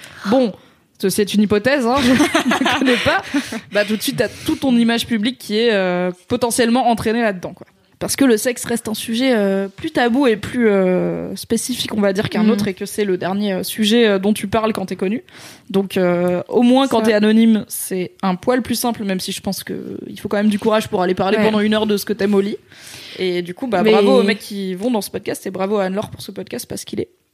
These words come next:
Speaker 1: trop
Speaker 2: De
Speaker 1: bien.
Speaker 2: ouf. Mais déjà, je pense que c'est compliqué pour les mecs de parler d'eux, parce que moi, j'ai plusieurs potes à qui j'ai parlé de The Boys Club en leur disant, « Mais si, va participer à The Boys Club, c'est cool, machin,
Speaker 1: <laughs>
Speaker 2: nanana. » Et ils m'ont dit, « Ouais, ouais, je vais réfléchir. » Et après, ils ont fait,
Speaker 1: Ouais, ouais, ouais. «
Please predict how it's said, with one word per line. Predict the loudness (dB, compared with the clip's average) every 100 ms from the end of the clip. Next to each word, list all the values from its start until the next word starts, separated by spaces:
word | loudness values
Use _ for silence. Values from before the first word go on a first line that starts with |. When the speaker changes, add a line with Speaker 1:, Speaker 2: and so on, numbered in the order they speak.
| _
Speaker 1:
trop | 0 2
Speaker 2:
De |
Speaker 1:
bien. | 0
Speaker 2:
ouf. | -6 -20 _ -12 0
Mais | 2
déjà, | 4 2
je | 2
pense | -2 0
que |
c'est | 0 0
compliqué | -2 -2 0
pour | 2
les | 2
mecs | 2
de | 0
parler | 0 2 2
d'eux, | 2 0
parce | 0
que | 0
moi, | 2
j'ai | 2 2
plusieurs | 2 2 2
potes | 0 2
à |
qui | -2 0
j'ai | 0
parlé | 2 2
de | 2 0
The | 2
Boys | 2 2
Club | 0 0
en | 0
leur | 2 0
disant, « | 0 0 0
Mais | 0 -4
si, | -4 -2
va | -2 -2
participer | -4 -4 -4 -2
à | -2
The |
Boys | -2 -2
Club, | 0 -4
c'est | -4 -8
cool, | 0 0
machin, | 2 2 2
Speaker 1:
<laughs> |
Speaker 2:
nanana. » | 2 0 0 0 0
Et | 0 0
ils |
m'ont | 0 -2
dit, « | -2 0
Ouais, | 0
ouais, | 0 0 0
je |
vais | 0
réfléchir. » | 0 0 -2 0 2
Et |
après, | 2 0
ils | 0
ont |
fait, | 0 2 2
Speaker 1:
Ouais, |
ouais, | 2 0
ouais. « | -2